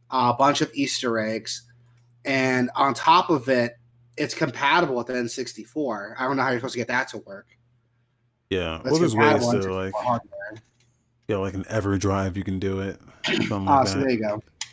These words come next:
Speaker 1: So, like, that's hella interesting. I mean, if you play those on stream, I'll check it out for sure.
Speaker 2: Yeah.
Speaker 1: I love hacks like, see, dude, I love hacks like that, man. I love when fans, like, make cool shit like this.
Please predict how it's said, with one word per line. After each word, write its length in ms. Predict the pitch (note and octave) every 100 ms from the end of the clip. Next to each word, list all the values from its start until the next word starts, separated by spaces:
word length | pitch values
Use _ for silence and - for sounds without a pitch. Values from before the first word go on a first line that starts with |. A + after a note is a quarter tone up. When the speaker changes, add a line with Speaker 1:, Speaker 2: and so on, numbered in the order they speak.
| _ _ _ _ _ _ _ _ _ _ _ _ _ _ - - -
Speaker 1:
So, 100 | -
like, 80 | C3
that's 160 | E3+ -
hella 340 | D#3 D#3+ B2+
interesting. 640 | A2 G#2 A#2 - B2 A#2
I 80 | B2
mean, 120 | C3
if 80 | B2+
you 100 | E3
play 180 | D3+ D#3+
those 180 | D3+ A#2+
on 140 | A2+
stream, 340 | - A#2 C3+ G#2+
I'll 100 | G#2
check 240 | A#2+ -
it 80 | G#2+
out 260 | G#2+ A2 G#2
for 200 | - A2
sure. 480 | - B2+ A#2 G#2+ _ _ _ _ _ -
Speaker 2:
Yeah. 300 | F2+ E2+ F#2 - _ _ _ _ _ _ _ _ _ _ -
Speaker 1:
I 60 | B2+
love 300 | A#2+ B2 B2+
hacks 280 | B2 A#2 -
like, 120 | C3+
see, 140 | - G3
dude, 140 | G#3+
I 100 | G#3+
love 300 | G#3+ G#3 F3+
hacks 260 | D#3 D#3+ -
like 160 | D#3+
that, 220 | E3 D#3 D3
man. 320 | D3+ D3 C#3
I 100 | D3
love 260 | D#3 E3+ D#3
when 100 | C3+
fans, 480 | - C3 C3+ C3
like, 240 | B2+ B2 B2
make 160 | B2
cool 220 | - D3 C#3+
shit 280 | - D#3+
like 220 | C#3+ D3+ -
this. 420 | D3+ D3+ -